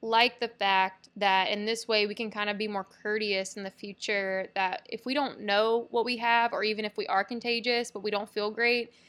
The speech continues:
maybe people will start wearing masks. And I think that's a cool thing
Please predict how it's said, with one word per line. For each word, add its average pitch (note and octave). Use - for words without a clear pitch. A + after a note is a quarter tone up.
maybe A3
people G#3+
will G#3+
start G3
wearing F#3+
masks. D3+
And G3+
I A3+
think A3+
that's G#3+
a A3
cool G3+
thing G3+